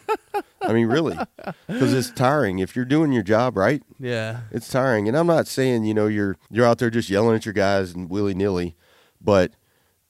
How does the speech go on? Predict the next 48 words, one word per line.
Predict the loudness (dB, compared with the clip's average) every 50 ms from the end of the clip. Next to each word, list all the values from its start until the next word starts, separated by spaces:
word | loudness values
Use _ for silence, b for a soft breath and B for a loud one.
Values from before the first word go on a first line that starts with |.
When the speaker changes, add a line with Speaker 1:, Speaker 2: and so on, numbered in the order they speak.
| _
Speaker 2:
as | -6 -4 -4
a | -4 -6
senior | -4 -2 0 0 0 0 0 0 0
leader | 0 0 0 0 0 0 0 0
or | 0
any | 0 0 -2 -2
kind | -2 -4 -2 -2
of | -2 -2
leader, | -2 -4 -2 -2 -4
you | -4 -4 -4
gotta | -2 0 0 0 -2
be | -2 -2 -4
the | -4 -4
guy | -2 -2 0 0 0 -2
that | -2 -4 -6 -4
they, | -4 -4 -4 -4 -6 -8 _ _ _
they | _ -4 -4
both | -2 -2 -2 -4 -4
fear | -6 -8 -6 -4 -2 0 0
and | -2 -2 -4
respect. | -8 -12 -12 -10 -10 -10 -10 _ _ -20 _ _ _
Speaker 1:
Right. | -6 -6 -6 -8 -10 -14 -10
Speaker 2:
You | -10 -6
know, | -4 -4 -2 -2 -2
and | -2 -2
it, | -4 -4 -6 _ _ _ b b b b b b b b b _
and, | -6 -4 -2 -2 -2 -4 -6 -12 _ _ _ _ _ _ _ _ _ _ _ _ _ _
but | -20 -4 0 2 4 4 4 2
you | 0 -2 0 2 2
also, | 2 0 -2 -2 -2 0 2 2 2
it's | 0 -2 -4 -4
a, | -4 -4 -4 -4 -6
it's | -12 -12 -10
a | -10 -10
slippery | -10 -8 -8 -8 -6 -6 -8 -8 -8
slope | -6 -4 -2 -2 -2 -2 -4
'cause | -8 -10 -8 -6
you | -6 -4
also | -4 -6 -6 -6 -6 -4
have | -4 -6 -8
to | -12
figure | -8 -8 -8 -6 -4 -4 -6
out | -6 -8
how | -6 -6 -6 -6
to | -6 -8 -12
be | -10 -8 -10 -10
approachable. | -12 -10 -10 -10 -10 -10 -14 -20 -20 -20 -20 _ _
Speaker 1:
Right. | -10 -8 -8 -8 -6 -8 -10 -10